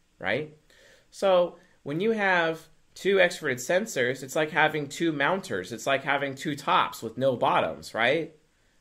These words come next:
Imagine if this was a homosexual relationship. Who was, who's going to be the top? Who's gonna be the bottom? Hmm? Tell me. Because you have two extroverted sensors, so you have two tops.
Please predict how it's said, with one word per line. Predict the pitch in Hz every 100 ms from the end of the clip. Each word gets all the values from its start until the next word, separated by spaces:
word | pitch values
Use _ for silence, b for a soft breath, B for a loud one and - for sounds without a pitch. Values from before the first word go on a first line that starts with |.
| _
Imagine | 98 107 123
if | 120
this | 127 127
was | 131
a | 127
homosexual | 131 131 139 - 135 - 143 135
relationship. | 135 147 165 139 - 95 - - _ _ _ _ _
Who | - 147
was, | 147 143 143 131 - -
who's | 123 127
going | 151 143
to | 143
be |
the | 143
top? | 147 165 170
Who's | 165 147
gonna | 165
be | 165
the | 170
bottom? | 180 262 277 - - _ _
Hmm? | 170 302 - - _ _ _ _
Tell | - -
me. | 359 - - _ _ _ _ _
Because | - 165 156 156
you | 170
have | 214 202 196
two | - 254
extroverted | 247 233 196
sensors, | - 285 349 220 226
so | - 196
you | 190
have | 196
two | - 269
tops. | - 339 - - - -